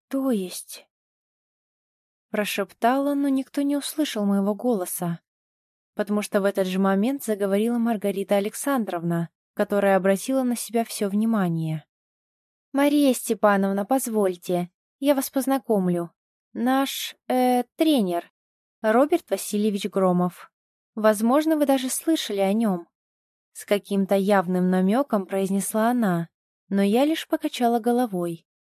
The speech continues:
пытаясь заставить шестерёнки не визжать и скрипеть, а плавно работать, собирать информацию,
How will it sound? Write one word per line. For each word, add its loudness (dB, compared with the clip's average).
пытаясь 2
заставить 0
шестерёнки -4
не 0
визжать -2
и -12
скрипеть, -6
а 2
плавно 2
работать, -2
собирать 0
информацию, -4